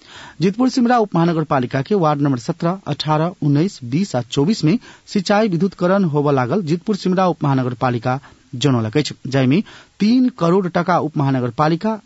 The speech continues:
जे कि अस्सी प्रतिशत भेल आ पचहत्तर लाख जे कि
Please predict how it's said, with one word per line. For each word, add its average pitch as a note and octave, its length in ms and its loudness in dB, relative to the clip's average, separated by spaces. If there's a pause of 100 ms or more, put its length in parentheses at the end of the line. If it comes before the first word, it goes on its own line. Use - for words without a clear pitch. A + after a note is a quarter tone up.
(160)
जे C3 180 -2
कि G#3+ 180 -2
अस्सी - 640 -2
प्रतिशत G3 400 -2
भेल F3+ 280 0 (340)
आ C3+ 120 0
पचहत्तर G3+ 500 -2
लाख G#2+ 300 0
जे D3+ 200 -2
कि G3+ 140 -2